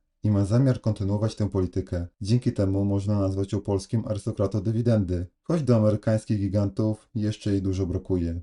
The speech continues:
Przede wszystkim nie spełnia wymogów corocznego wzrostu dywidendy oraz surowych kryteriów. Mimo to Apatar znalazł się w moim materiale nie bez powodu.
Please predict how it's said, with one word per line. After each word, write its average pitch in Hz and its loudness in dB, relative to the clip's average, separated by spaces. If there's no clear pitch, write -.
Przede 107 -4
wszystkim 110 0
nie 104 0
spełnia 98 0
wymogów 98 0
corocznego 101 0
wzrostu 95 -2
dywidendy 90 0
oraz 127 0
surowych 95 -2
kryteriów. 87 -2
Mimo 151 2
to 110 0
Apatar 104 0
znalazł 98 -2
się 104 -2
w 92 -4
moim 98 0
materiale 98 -2
nie 98 -2
bez 92 -4
powodu. 87 -4